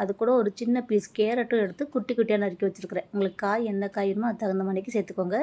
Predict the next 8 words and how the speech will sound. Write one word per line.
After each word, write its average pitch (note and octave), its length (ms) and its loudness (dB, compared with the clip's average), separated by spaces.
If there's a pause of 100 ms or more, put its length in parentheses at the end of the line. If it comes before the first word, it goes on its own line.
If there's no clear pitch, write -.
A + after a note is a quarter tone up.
(760)
இப்போ A#3 200 0
மசிச்சு A#3 340 0
வச்ச G#3 240 2
உருளைக்கிழங்கை G#3 520 2
நம்ம G3 160 0
இது F3+ 140 -4
கூட G3+ 180 0
சேர்த்துடலாம். F#3+ 480 0